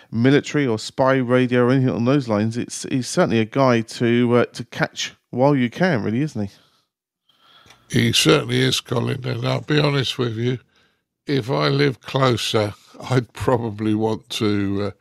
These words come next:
Speaker 2: spend more, much, much more time with Ian than we actually did. Um, such a wealth of knowledge, such a gentleman, in fairness, and, uh, very, very interesting to talk to.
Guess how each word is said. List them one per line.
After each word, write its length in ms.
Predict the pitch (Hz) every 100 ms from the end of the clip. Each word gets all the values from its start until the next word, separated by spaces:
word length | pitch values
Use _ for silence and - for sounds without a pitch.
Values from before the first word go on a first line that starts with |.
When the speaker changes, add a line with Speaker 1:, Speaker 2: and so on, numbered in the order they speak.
| _
Speaker 2:
spend 420 | - - 117 110
more, 360 | 113 107 107 139
much, 640 | 123 113 120 123 - -
much 300 | - 101 -
more 220 | 107 101 95
time 340 | - 107 104
with 140 | 101
Ian 300 | 107 104 98
than 360 | 98 98 95 98
we 180 | 101 98
actually 400 | 90 - 113 104
did. 340 | 107 104 101 _ - - - - -
Um, 480 | 104 110 104 101 92 _ - _ -
such 400 | - 156 127 -
a 120 | 110
wealth 440 | 101 104 95 92
of 160 | 104 95
knowledge, 640 | 107 107 107 98 - - _ - -
such 360 | - - 151 -
a 60 | 110
gentleman, 720 | - 117 110 101 104 92 95
in 160 | 113 101
fairness, 840 | - - 110 101 98 101 - - - _ _ _
and, 600 | 90 92 104 95 95 87
uh, 140 | 107 98 - - - - _ _ -
very, 320 | 180 196 190
very 340 | 147 160 139
interesting 520 | 131 120 113 - 117 104
to 120 | 113
talk 400 | - 131 131 147
to. 240 | - 98